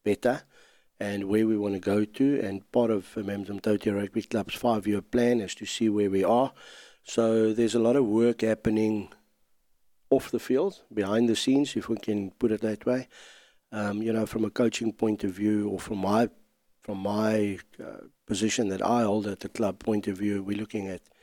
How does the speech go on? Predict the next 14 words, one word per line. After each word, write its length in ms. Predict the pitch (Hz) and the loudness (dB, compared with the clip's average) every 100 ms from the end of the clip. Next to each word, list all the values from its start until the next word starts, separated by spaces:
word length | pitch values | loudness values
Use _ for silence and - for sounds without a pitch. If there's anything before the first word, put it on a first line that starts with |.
| - _ _ _ _ _ - _ _ | -20 _ _ _ _ _ -20 _ _
recruiting 600 | 110 101 - 117 - 110 | -6 -4 0 0 0 -4
players, 600 | 95 123 117 113 104 - - _ _ _ _ | -2 2 2 2 -2 -8 -16 _ _ _ _
coaches, 680 | - 113 - 113 104 - - _ _ _ - | 0 0 2 0 0 -6 -16 _ _ _ -2
touch 240 | 110 - | -2 0
rugby, 460 | 107 101 - 101 92 _ _ _ _ _ _ - | -2 -2 -2 -4 -4 _ _ _ _ _ _ -20
um, 400 | 101 101 - - - - - _ _ _ _ - | -18 -18 -20 -20 -20 -20 -20 _ _ _ _ 0
women's 340 | 113 120 107 | 2 2 2
rugby. 500 | 110 101 - 104 95 - | 0 0 0 -2 -2 -10
There's 180 | 104 98 | -10 -4
so 180 | - 127 | 0 2
much, 320 | 110 110 - | 2 0 0
and 120 | 107 | -2
then 120 | 107 | 0
hopefully, 640 | 104 113 117 127 117 107 98 | 2 0 0 0 2 2 -2